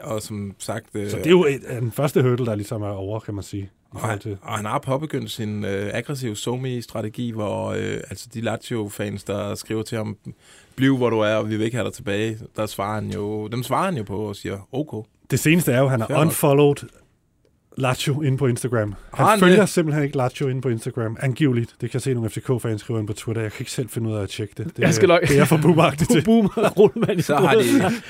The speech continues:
Speaker 3: <laughs> Jeg tjekker det. Jeg prøver at
Speaker 2: Ja.
Speaker 3: tjekke det.
Speaker 1: Så har de slået op. Øh, det,
Speaker 2: Og han
Speaker 1: det, det
Speaker 2: siger, han
Speaker 1: betyder
Speaker 2: vil ikke tilbage til Italien. Det vil han ikke. Han gider ikke tilbage til Lazio. Han gider ikke Italien, og han vil F C K. Så det, det er jo super vigtigt for F C K. Det er jo et godt udgangspunkt, ikke, kan man sige.
Speaker 1: Det må man sige. Og det, altså,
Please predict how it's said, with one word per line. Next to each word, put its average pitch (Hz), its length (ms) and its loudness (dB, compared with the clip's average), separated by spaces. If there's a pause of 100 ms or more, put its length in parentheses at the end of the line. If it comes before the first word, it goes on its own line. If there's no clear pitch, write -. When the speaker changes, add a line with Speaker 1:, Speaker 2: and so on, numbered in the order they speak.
(160)
Speaker 3:
<laughs> - 300 -14
Jeg 151 140 4
tjekker 170 240 6
det. 120 100 0
Jeg 143 100 -2
prøver 202 140 4
at - 80 4
Speaker 2:
Ja. 151 40 2
Speaker 3:
tjekke 135 140 0
det. 101 80 -10 (180)
Speaker 1:
Så - 100 -4
har 151 60 4
de 175 60 -2
slået 123 200 0
op. 143 220 0 (200)
Øh, 127 80 -2
det, 113 540 0
Speaker 2:
Og 98 60 2
han 135 100 4
Speaker 1:
det, 147 60 0
det 147 80 2
Speaker 2:
siger, 180 120 8
han 180 80 4
Speaker 1:
betyder 151 80 4
Speaker 2:
vil 131 80 4
ikke 135 120 -2
tilbage 101 260 -4
til - 120 -8
Italien. 85 260 -8
Det 117 80 -6
vil 131 80 0
han 127 100 0
ikke. 85 200 -8
Han 101 120 -8
gider 147 140 2
ikke 127 100 0
tilbage 123 180 -4
til 123 80 -6
Lazio. 113 280 -4
Han 117 80 -6
gider 143 180 2
ikke 117 100 2
Italien, 147 400 -2
og - 80 -4
han 113 200 -2
vil 131 220 2 (140)
F 107 40 -10
C - 140 -6
K. - 40 -20 (220)
Så 123 140 -4
det, 170 160 4 (120)
det 165 60 0
er - 20 4
jo 175 180 6
super 185 260 0
vigtigt 120 300 0
for 110 140 -4
F - 20 -6
C 110 120 -8
K. - 40 -20 (320)
Det 147 60 0
er 156 40 2
jo 156 60 4
et 143 80 -2
godt 139 160 0
udgangspunkt, 120 460 0
ikke, 139 160 -4
kan 123 100 -6
man 117 80 -4
sige. 110 280 -6
Speaker 1:
Det 107 120 -6
må 160 120 -2
man 110 140 -4
sige. 107 440 -8
Og 101 140 -12
det, 107 400 -2 (100)
altså, - 200 -12